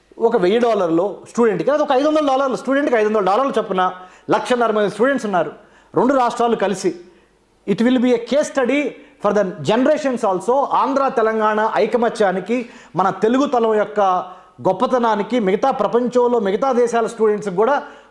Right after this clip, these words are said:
మనం ఇది ఒక ఐడియల్‌గా నిలుస్తాం. కాబట్టి సమస్య ఉన్నప్పుడే న్యాయకత్వం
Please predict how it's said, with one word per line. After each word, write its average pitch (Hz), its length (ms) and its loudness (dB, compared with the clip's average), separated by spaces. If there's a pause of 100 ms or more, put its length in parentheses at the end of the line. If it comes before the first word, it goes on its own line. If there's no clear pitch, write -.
(140)
మనం 254 240 2
ఇది 233 120 2
ఒక 208 80 -4 (140)
ఐడియల్‌గా 285 380 2
నిలుస్తాం. 156 320 -8 (480)
కాబట్టి 190 360 2 (720)
సమస్య 277 360 2 (100)
ఉన్నప్పుడే 240 400 0 (140)
న్యాయకత్వం 208 520 -2